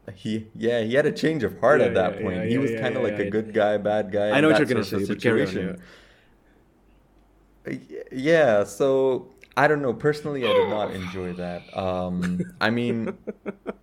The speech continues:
Speaker 2: It's
Speaker 1: I,
Speaker 2: fine,
Speaker 1: I'm
Speaker 2: it's fine.
Speaker 1: sorry. I'm sorry, but, um,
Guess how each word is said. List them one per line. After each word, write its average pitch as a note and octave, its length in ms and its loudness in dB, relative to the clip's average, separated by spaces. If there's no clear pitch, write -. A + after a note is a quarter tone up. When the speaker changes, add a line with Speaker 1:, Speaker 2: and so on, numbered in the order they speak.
Speaker 2:
It's A#3 200 -10
Speaker 1:
I, A2 180 4
Speaker 2:
fine, A2 240 2
Speaker 1:
I'm A2 80 0
Speaker 2:
it's A2 140 -6
fine. A#2+ 100 2
Speaker 1:
sorry. F#2+ 340 0
I'm G2 220 -6
sorry, F2+ 400 -4
but, G#2 420 0
um, G2 500 -2